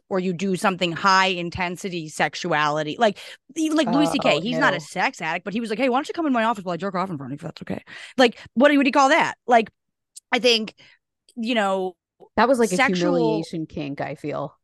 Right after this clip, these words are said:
Speaker 1: Definitely, but, like, those women felt assaulted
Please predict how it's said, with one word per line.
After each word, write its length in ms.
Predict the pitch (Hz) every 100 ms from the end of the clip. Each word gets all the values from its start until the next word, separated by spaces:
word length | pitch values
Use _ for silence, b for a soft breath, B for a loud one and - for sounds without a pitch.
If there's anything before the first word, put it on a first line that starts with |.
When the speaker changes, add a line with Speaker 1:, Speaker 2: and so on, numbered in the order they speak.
| _ _ _ _ _ 190
Speaker 1:
Definitely, 520 | 269 294 208 175 170
but, 240 | 156 196
like, 260 | 190 175 - 196
those 300 | 185 202 165
women 260 | 233 247
felt 420 | 185 165 160 160 - _ _ _ -
assaulted 560 | 156 160 135 160 196